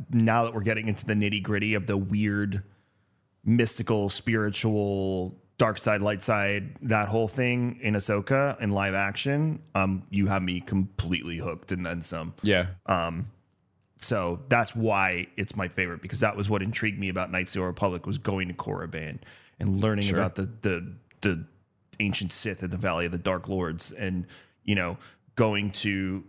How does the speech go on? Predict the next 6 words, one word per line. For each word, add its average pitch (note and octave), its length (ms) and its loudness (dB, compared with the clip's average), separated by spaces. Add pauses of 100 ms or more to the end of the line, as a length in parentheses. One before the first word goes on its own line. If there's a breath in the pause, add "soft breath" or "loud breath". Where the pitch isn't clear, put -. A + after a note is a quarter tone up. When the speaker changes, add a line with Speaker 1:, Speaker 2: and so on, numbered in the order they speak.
Speaker 1:
to, F2+ 520 0
um, D#2+ 520 -2 (460)
the A2 200 -2
ancient A2 260 0
Rakata F#2+ 400 -2
structures F#2 760 -6